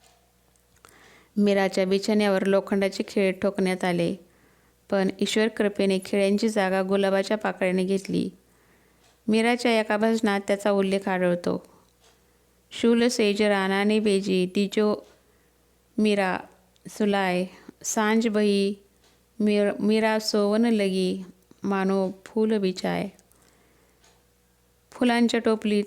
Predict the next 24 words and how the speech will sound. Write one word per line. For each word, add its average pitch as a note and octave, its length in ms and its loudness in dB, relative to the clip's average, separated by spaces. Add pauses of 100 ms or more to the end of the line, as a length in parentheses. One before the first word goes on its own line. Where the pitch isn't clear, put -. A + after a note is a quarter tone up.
(160)
साप G3+ 400 -4
लपवून G3+ 500 0 (440)
ईश्वराने G#3 560 0
दिलेली G3+ 380 0
ही G#3 120 -6
भेट G3+ 320 -4
आहे F#3+ 340 0 (200)
असे G3 200 -2
मीराला F#3+ 420 0
सांगितले. F3+ 560 -2 (920)
मात्र F#3+ 380 0
मीराने F#3+ 400 0
टोपली G3 360 -2
उघडताच G3+ 720 -2 (840)
त्यामध्ये G3+ 440 0
फुलांची F#3+ 500 -2
माळ F#3 220 0 (120)
तयार F3 200 0
झाली. F3 440 -6 (1400)
इसवी B3 300 2
सन A#3+ 380 2 (240)
पंधराशे G#3 640 0
अडोतीसच्या G#3 600 -2
दरम्यान F#3+ 580 0